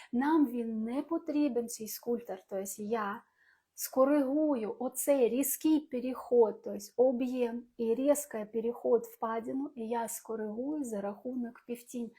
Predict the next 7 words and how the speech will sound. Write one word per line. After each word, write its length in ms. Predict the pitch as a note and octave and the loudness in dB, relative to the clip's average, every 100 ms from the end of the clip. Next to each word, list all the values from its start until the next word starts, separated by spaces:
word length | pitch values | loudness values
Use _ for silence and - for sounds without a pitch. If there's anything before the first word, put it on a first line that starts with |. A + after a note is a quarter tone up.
| - - - | -20 -20 -10
І 120 | - C4 | -6 2
я 200 | D4 D4+ | 4 4
смягчу 1000 | - D4 D4+ D#4 - - - D4+ D4+ B3 | 2 2 4 0 -6 -14 -4 0 2 0
перехід 920 | - A#3+ B3+ C#4 - - D4 G#3 G3+ | 0 2 4 2 -2 -2 -2 -2 -4
між 440 | A#3+ A#3+ G#3+ G#3+ - | -2 -2 -2 -6 -2
об'ємами 720 | A3+ A3+ A#3 A3+ G3+ G3 G#3 | -2 -2 2 2 2 -4 -4
впадини, 640 | - - D4+ D4+ D#4+ E4 | -6 -6 -4 -2 0 -2